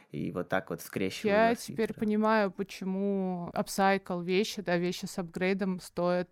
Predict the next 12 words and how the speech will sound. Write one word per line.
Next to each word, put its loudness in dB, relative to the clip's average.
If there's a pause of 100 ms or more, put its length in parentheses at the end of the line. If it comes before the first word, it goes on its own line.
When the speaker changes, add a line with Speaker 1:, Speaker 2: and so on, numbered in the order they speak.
(100)
Speaker 2:
э, -4
столько, -2
потому -4
что -6
на -2
Speaker 1:
Мгм. 0
Speaker 2:
них -4
уходит -4 (100)
достаточно -6
много -4
времени -8
Speaker 1:
Да, -14